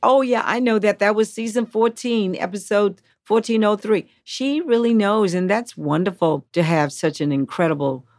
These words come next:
writer that has that kind of history in her,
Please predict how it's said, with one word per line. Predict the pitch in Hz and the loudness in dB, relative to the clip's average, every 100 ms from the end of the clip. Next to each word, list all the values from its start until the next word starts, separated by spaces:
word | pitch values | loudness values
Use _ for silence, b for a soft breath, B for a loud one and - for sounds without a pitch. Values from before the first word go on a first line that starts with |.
| - | -10
writer | 131 135 156 147 135 | -2 0 2 0 -2
that | 131 139 | -2 -4
has | 131 135 131 | 0 0 0
that | 143 123 | -2 -4
kind | - 147 | -2 0
of | 135 131 - _ | 0 -4 -10 _
history | - - 214 - - 143 139 - | -10 0 0 0 -2 -2 -2 -4
in | 170 180 | 0 0
her, | 175 - 139 127 | -2 -2 0 -2